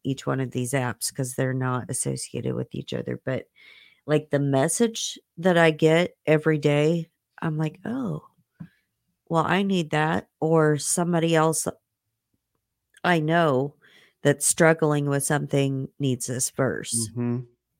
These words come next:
Speaker 1: And so I love that. And that's, like, an everyday first thing in the morning reminder for me.
Speaker 2: Mm-hmm.
Speaker 1: So,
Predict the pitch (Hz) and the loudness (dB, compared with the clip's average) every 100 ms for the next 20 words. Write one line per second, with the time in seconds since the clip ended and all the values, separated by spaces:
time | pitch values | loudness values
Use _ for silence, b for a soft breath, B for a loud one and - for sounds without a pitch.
0 | _ - 143 135 - 147 143 135 135 143 | _ -12 -10 -8 -6 -4 -2 -2 -4 -8
1 | _ _ _ _ _ - 160 143 139 135 | _ _ _ _ _ -6 -2 0 -2 -2
2 | - - - - _ _ _ _ - 160 | -6 -8 -8 -10 _ _ _ _ -10 -8
3 | 139 143 - 151 143 143 143 139 151 143 | -4 -4 -4 -4 -2 -2 -2 -2 -2 0
4 | 143 143 139 b b b _ 151 151 - | 2 0 -2 b b b _ 2 4 2
5 | 160 156 147 151 147 147 143 143 143 143 | 0 0 0 0 2 2 0 0 -2 -4
6 | 143 _ _ _ _ - 143 139 135 135 | -6 _ _ _ _ -8 -2 0 0 -2
7 | 127 120 123 - 127 127 127 - _ _ | -2 -4 -6 -6 -4 -4 -6 -10 _ _
8 | _ - 107 139 202 _ _ _ _ - | _ -10 -8 -8 -8 _ _ _ _ -20
9 | - - 69 71 | -12 -10 -8 -8